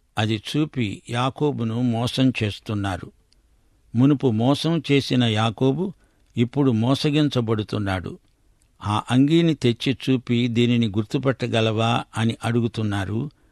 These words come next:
"మాకు ఈ అంగీ కొండల్లో దొరికింది" అంటున్నారు. ఏదో అడవి జంతువు యోసేపును చంపి ఉండవచ్చు అని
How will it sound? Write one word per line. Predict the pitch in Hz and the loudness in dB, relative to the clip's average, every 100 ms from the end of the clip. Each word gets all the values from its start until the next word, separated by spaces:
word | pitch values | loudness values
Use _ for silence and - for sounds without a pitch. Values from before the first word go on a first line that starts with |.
| _ _ _ | _ _ _
"మాకు | 101 120 117 127 | -2 -2 0 0
ఈ | 117 | 2
అంగీ | 110 120 131 156 | 2 4 4 2
కొండల్లో | - 110 120 135 139 135 | 0 -2 2 4 4 2
దొరికింది" | 113 113 113 127 117 123 | 2 -2 -2 0 0 2
అంటున్నారు. | 127 104 107 104 98 101 143 - _ _ _ _ 101 | 0 -2 -4 -4 -4 -4 -6 -10 _ _ _ _ 2
ఏదో | 113 135 147 151 107 | 4 4 4 2 0
అడవి | 113 143 147 | 0 2 2
జంతువు | 151 147 131 113 113 - | 0 0 0 -2 -4 -4
యోసేపును | 113 127 - 147 139 139 131 | 0 0 2 0 0 0 -2
చంపి | - 117 123 147 | 0 0 0 0
ఉండవచ్చు | 135 127 120 113 - 127 120 - | 2 2 2 0 -2 -4 -6 -2
అని | 123 135 | 0 0